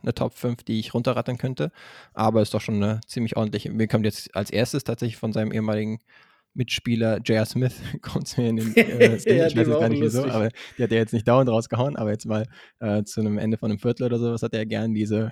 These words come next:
Speaker 1: keine Ahnung, wie man sie, äh, bezeichnen soll, diese Helikopter oder
Speaker 2: Ja.
Speaker 1: sowas, Helikopterarm-Celebration gemacht. Die war
Speaker 2: Ein
Speaker 1: natürlich
Speaker 2: Knie
Speaker 1: sehr
Speaker 2: auf dem Boden,
Speaker 1: Genau, die
Speaker 2: der
Speaker 1: war sehr
Speaker 2: Helikopter.
Speaker 1: extrovertiert. <laughs> Da, ähm,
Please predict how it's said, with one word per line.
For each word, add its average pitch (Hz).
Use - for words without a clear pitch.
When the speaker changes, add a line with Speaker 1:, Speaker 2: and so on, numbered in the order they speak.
Speaker 1:
keine 107
Ahnung, 107
wie 101
man 104
sie, 104
äh, 104
bezeichnen 101
soll, 101
diese 101
Helikopter 113
oder 110
Speaker 2:
Ja. 113
Speaker 1:
sowas, 113
Helikopterarm-Celebration 107
gemacht. 110
Die 107
war 101
Speaker 2:
Ein 151
Speaker 1:
natürlich 160
Speaker 2:
Knie 175
Speaker 1:
sehr 170
Speaker 2:
auf -
dem 135
Boden, 165
Speaker 1:
Genau, 123
die 113
Speaker 2:
der 110
Speaker 1:
war 147
sehr 135
Speaker 2:
Helikopter. 127
Speaker 1:
extrovertiert. 127
<laughs> 131
Da, 117
ähm, 107